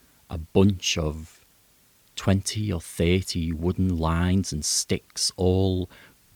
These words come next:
growing out of the ground together like a, like a family of, of, of thin wooden sticks. And there's an invisible element that I, I can't see, and it,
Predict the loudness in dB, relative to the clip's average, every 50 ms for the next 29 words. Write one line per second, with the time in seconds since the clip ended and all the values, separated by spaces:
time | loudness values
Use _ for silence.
0 | _ _ 0 4 4 6 6 6 4 2 2 2 0 -2 -4 -4 -4 -4 -2 0
1 | 0 0 0 0 -2 -4 -6 -8 -6 -4 -4 -4 -4 -4 -6 -4 -6 -8 -8 -8
2 | -10 -10 -10 -8 -10 -10 -8 -8 -10 -12 -10 -6 -2 0 2 2 2 0 -2 -2
3 | -4 -6 -6 -8 -12 -14 -14 -14 -14 -14 -18 -18 -18 -18 -20 -10 -4 -2 0 0
4 | 0 0 -2 -4 -4 -4 -6 -4 -4 -6 -6 -6 -8 -10 _ -14 -16 -14 -14 -14
5 | -16 -18 _ _ _ -20 -20 -20 -20 -20 -20 -20 -14 -6 -2 0 0 0 0 0
6 | -2 -2 0 0 2 2 2 2 2 2 0 0 2 0 -2 0 0 -2 -2 -4
7 | -6 -12 _ _ -2 -2 0 2 2 2 2 2 0 -2 -6 -10 -12 -12 -14 _
8 | _ _ _ _ _ _ _ _ _ _ _ _ _ _ _ _ -10 -8 -6 -4
9 | -2 -2 -2 -2 -2 -4 -6 -10 -12 -20 _ _ _ _ _ _ _ _ _ _
10 | _ _ _ _ _ _ _ _ _ -16 -10 -8 -8 -8 -6 -4 -2 -2 -2 -2
11 | -2 -4 -2 0 2 2 4 4 2 0 0 -2